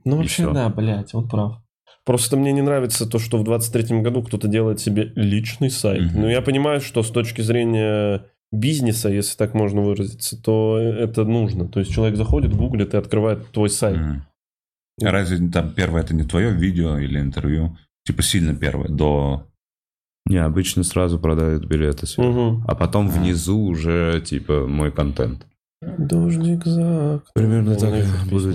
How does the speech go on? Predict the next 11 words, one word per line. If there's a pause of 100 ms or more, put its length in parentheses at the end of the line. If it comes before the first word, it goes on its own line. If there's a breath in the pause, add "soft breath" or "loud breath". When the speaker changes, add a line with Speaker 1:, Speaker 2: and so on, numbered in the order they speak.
Speaker 2:
делать.
Слушайте,
я
на
самом
деле
подумал,
может
быть,
мы, (320 loud breath)
э,